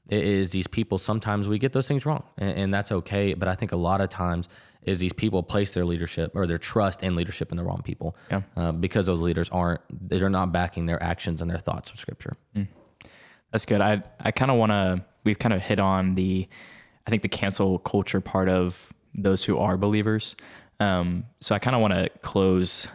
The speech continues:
Speaker 2: um, and this may take a little bit, but how as believers do we respond to the culture that we live in that is very easily and quickly to cancel? Um, so like in the, in the scenarios of, of the Kanyes and, and things like that, like, how do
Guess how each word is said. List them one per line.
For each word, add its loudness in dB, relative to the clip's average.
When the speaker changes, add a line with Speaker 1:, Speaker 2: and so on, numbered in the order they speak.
Speaker 2:
um, 2
and 2
this 0
may 0
take 0
a 2
little 2
bit, 0
but 2
how 2
as 0
believers 2
do 4
we 4
respond 2
to -2
the 0
culture -2
that 2
we 2
live 2
in 2
that 2
is 0
very 0
easily 0
and 0
quickly 2
to -6
cancel? -2
Um, 2
so 0
like 2
in 0
the, 0
in 0
the 0
scenarios 2
of, -2
of 0
the 2
Kanyes 0
and, 0
and -2
things 0
like 0
that, 0
like, -2
how 0
do 4